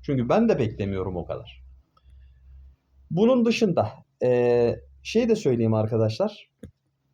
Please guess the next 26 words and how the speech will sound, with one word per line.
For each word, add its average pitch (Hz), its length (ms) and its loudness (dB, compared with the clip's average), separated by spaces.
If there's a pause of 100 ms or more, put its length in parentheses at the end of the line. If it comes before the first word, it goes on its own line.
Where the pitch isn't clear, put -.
(360)
Ne 123 360 -4
diyecektim 104 520 -4
başka? 139 520 -4
Ha, 156 180 -2
ticari 160 400 2
boyutlarımız 151 500 0
olacak. 135 320 -2
Yeri 110 200 0
gelecek 113 360 0
YouTube 117 260 -4
kanalında 113 480 0
falan 113 220 -2
hani 110 200 0
ben 113 120 0
şöyle 113 300 -2
ticari 113 500 0
girişimlerde 113 640 -4
bulunuyorum. 92 340 -6 (180)
İsteyenler 120 600 -6 (160)
parası 135 340 0
karşılığında 95 580 -4
gel-, 135 220 -4
gelsinler, 123 640 -4
buyursunlar, 120 460 -8
katılsınlar. 110 600 -6
Nihayetinde 117 560 -4